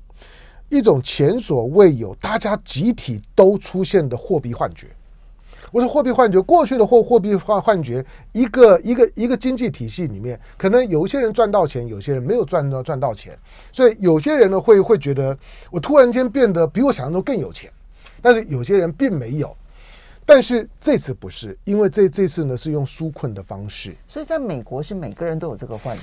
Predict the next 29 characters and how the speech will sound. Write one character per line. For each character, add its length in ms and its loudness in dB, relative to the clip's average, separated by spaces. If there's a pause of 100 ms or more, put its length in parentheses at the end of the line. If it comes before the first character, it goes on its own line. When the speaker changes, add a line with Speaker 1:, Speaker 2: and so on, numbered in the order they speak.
Speaker 2:
觉， 80 -16 (220)
Speaker 1:
每 180 8
个 160 6
人 240 10
都 80 6
Speaker 2:
每 60 10
个 80 12
人 0 -
都 0 -
觉 80 10
得 120 6
口 220 -6
袋 160 -4
增 240 -12
加 180 -12
了 60 -14
钱。 100 -2
Speaker 1:
每 80 6
个 160 2
人 220 6
都 300 2
觉 200 0
得 320 0 (380)
我 400 -10 (120)
变 160 0
有 100 -10
钱 320 -16
了。 240 -16
Speaker 2:
嗯。 180 -12